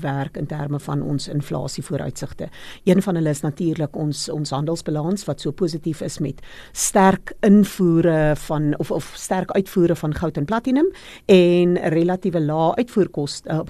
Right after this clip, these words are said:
invoerkoste in terme van ons olie-invoere wat ons doen. So hierdie is maar onder andere van die faktore wat, wat, eh,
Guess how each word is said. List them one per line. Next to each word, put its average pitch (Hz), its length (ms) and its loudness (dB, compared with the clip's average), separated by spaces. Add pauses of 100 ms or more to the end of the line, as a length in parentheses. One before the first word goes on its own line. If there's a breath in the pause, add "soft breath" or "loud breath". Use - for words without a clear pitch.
(160 loud breath)
invoerkoste 175 560 -2
in 156 80 0
terme 151 300 -4
van 165 160 -2
ons 190 180 0
olie-invoere 151 680 0
wat - 180 -10
ons - 160 -10
doen. 139 200 -6
So 165 300 2 (420 loud breath)
hierdie 202 220 6
is 240 120 2
maar 180 140 2
onder 175 240 0
andere 226 420 2
van 175 120 -4
die 156 100 -2
faktore 156 460 -2
wat, 147 320 -4
wat, 139 260 -2
eh, 143 180 0